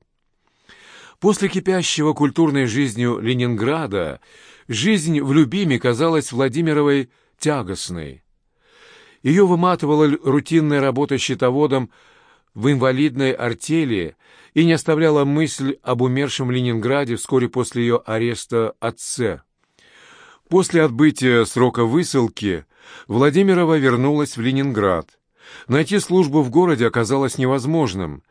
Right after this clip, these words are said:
и ей пришлось уехать в село Хутынь Новгородского района,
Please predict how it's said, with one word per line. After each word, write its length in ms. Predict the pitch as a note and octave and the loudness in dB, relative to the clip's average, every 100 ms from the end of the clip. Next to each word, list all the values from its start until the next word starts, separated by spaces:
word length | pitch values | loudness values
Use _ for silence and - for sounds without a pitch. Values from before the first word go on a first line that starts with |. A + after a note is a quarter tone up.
| _ - - - _ | _ -20 -20 -20 _
и 80 | C#3 | 0
ей 240 | C3+ F3+ F3+ | 2 2 0
пришлось 540 | D#3 C#3 C#3+ D3+ - | 0 -2 0 0 0
уехать 440 | C3+ C#3+ D#3 D3 | 0 0 -2 -6
в 60 | - | -6
село 580 | - C3+ B2+ D3 D3 - | -4 0 2 4 2 0
Хутынь 880 | - - C#3 - - F3 A#2+ F2+ C#2+ _ _ _ _ _ | -8 -4 -4 -4 -6 -2 -2 -4 -10 _ _ _ _ _
Новгородского 760 | A#2 B2 G#2+ A#2+ B2+ - A#2+ A#2 | 0 0 2 2 2 0 0 2
района, 600 | B2+ B2 G2+ E2+ C#2 | 2 2 -2 -4 -10